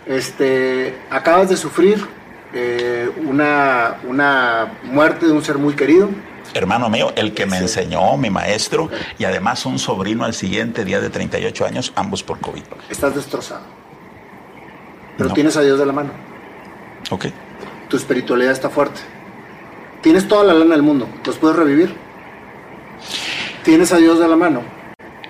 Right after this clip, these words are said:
Speaker 1: Puedes sobrevivir.
Speaker 2: Me aventé una semana. Me aventé una semana.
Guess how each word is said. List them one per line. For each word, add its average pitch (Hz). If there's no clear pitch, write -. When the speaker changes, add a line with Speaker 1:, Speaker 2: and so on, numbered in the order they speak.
Speaker 1:
Puedes 131
sobrevivir. 107
Speaker 2:
Me 127
aventé 117
una 151
semana. 107
Me 95
aventé 90
una 135
semana. 101